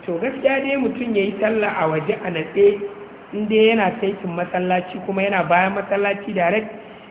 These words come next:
shi ne ya fi alkhairi fiye da ya zamanto cewa ya yi sallah ya takura mutane.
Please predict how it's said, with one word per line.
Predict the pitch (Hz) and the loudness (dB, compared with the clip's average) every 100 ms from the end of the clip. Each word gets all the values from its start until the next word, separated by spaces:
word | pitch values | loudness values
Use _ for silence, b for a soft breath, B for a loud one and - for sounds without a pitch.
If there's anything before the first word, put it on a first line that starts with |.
| - | -20
shi | - 220 | -8 -2
ne | 226 196 | 4 4
ya | 202 | 4
fi | - | 0
alkhairi | 190 180 - 202 202 202 202 196 - | -2 -4 0 0 0 -4 -8 -10 -12
fiye | - 190 | -4 -2
da | 208 | 0
ya | 202 175 | 0 0
zamanto | 175 175 180 180 185 180 - | -2 -2 -2 -4 -6 -8 -4
cewa | 190 170 170 170 170 - - B B B - | -2 0 4 2 2 -8 -14 B B B -6
ya | 165 185 190 | 2 6 6
yi | 196 190 | 4 0
sallah | 202 196 180 | 0 2 2
ya | 170 165 165 | 2 0 -2
takura | 165 165 151 | -4 -4 -8
mutane. | 147 143 147 147 | -8 -8 -10 -10